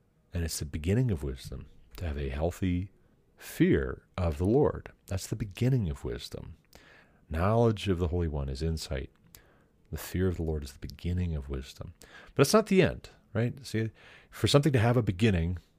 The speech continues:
that implies that there's more. But wait, there's more. So you fear God and you keep his commandments. That's the whole duty of man.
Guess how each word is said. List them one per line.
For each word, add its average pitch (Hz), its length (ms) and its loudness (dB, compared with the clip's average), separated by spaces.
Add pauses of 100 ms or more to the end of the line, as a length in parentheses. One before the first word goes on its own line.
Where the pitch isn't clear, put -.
(280)
that 95 160 -2
implies 98 600 2 (100)
that 78 240 -2 (720)
there's 76 300 -2
more. 131 360 2 (460)
But - 140 -6
wait, 160 240 -2
there's 85 220 -2
more. - 280 -6 (840)
So - 140 2
you 107 120 6
fear 131 320 10
God 95 420 6 (460)
and 73 100 -10
you 71 60 -12
keep - 240 -6
his 98 100 -4
commandments. 69 520 -6
That's 95 160 -8
the 95 60 -8
whole 110 240 -2
duty 98 320 0
of 85 160 -6
man. 69 340 -6